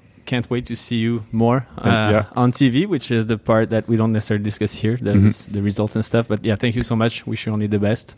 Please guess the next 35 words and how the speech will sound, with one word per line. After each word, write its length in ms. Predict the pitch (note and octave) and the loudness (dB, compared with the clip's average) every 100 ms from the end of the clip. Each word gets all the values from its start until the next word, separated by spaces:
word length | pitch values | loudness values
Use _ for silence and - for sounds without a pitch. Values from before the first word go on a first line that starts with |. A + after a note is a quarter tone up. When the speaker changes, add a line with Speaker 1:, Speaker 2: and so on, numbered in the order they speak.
| G#2+ | 0
Speaker 2:
No, 140 | G2 | 2
thank 180 | G#2 F#2+ | 4 0
you 60 | F#2+ | 2
so 160 | F#2 | 2
much. 220 | F2 G#2+ | 4 4
Speaker 1:
Any, 180 | G#2+ A2 | 4 2
uh, 260 | G#2+ G#2+ G#2 | 2 2 0
last 500 | A2+ A2+ - - - - | 0 0 -2 -12 -20 -6
comment 320 | A#2 A#2 A#2+ | 0 0 2
or, 100 | A#2+ | 2
or 200 | A2 A2+ | 2 0
s-, 140 | A2+ - - - | 0 -6 -16 -4
anything 360 | C3 B2 C3+ | -2 0 0
we 80 | B2 | 0
can 200 | A#2 A#2 | 0 0
wish 280 | A2+ A#2 - | 2 0 0
you 100 | A#2+ | -2
for 160 | - A2+ | -2 -4
the 20 | A2 | -2
next 340 | G#2+ - - - - | -6 -10 -18 -20 -8
month? 260 | G2+ A2 - - - - - - - | -6 -6 -10 -20 -18 -16 -16 -20 -6
Speaker 2:
Yeah, 180 | - D3+ | 2 4
I 60 | B2 | 6
mean, 180 | B2+ B2 | 4 4
I 100 | A2+ | 0
think, 340 | - C3 A#2+ | -2 -2 0
uh, 440 | B2+ G#2 G2 F#2+ E2+ G2+ - _ _ _ _ _ _ - _ _ - _ - F2+ - - - - G#2+ G#2 | 0 2 2 0 -2 -10 -20 _ _ _ _ _ _ -20 _ _ -20 _ -20 -20 -20 -20 -20 -20 -18 -6
just 200 | B2 - | -4 0
like 200 | G#2+ G2+ | 0 2
in, 260 | G#2+ G2+ | 2 2
in 180 | - G#2 | 0 -4
any 200 | F2+ G2+ | 0 0
sport, 420 | G2 - F#2+ G#2 G2+ | 0 -2 2 2 2
it's, 320 | - - - _ - _ - - | -2 -10 -12 _ -20 _ -14 -6
um, 520 | F#2 F2 E2+ E2 | -2 -2 -2 -4